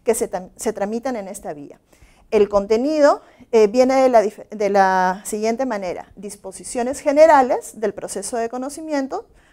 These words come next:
Acá evaluaremos, eh, procedencia, plazo, eh, vía, eh, judicial, eh, el juez competente, etcétera. Y en las disposiciones especiales, eh, de acuerdo a nuestro Código Procesal Civil,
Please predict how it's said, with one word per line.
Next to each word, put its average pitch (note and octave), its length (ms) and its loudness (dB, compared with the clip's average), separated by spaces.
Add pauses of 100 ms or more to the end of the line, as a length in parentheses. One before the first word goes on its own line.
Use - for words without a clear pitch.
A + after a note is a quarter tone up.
(140)
Acá B3 460 0
evaluaremos, A3 840 0 (360)
eh, A3 140 4
procedencia, C#4 1080 0 (100)
plazo, C#4+ 800 4 (140)
eh, A3 480 4
vía, A#3+ 720 6
eh, G#3+ 140 -2
judicial, A#3+ 720 -2
eh, G#3 240 2
el G3+ 80 0
juez A3 300 0
competente, C#4 680 -4 (480)
etcétera. - 680 0 (400)
Y F4+ 100 4
en G4+ 100 2
las G#4+ 120 -4
disposiciones D#4 680 -4
especiales, E4 800 -2 (140)
eh, A3 480 4
de A#3 100 4
acuerdo E4 320 4
a F4+ 40 -6
nuestro C4 280 -8
Código B3+ 300 -2
Procesal B3+ 480 -8
Civil, C4+ 380 -10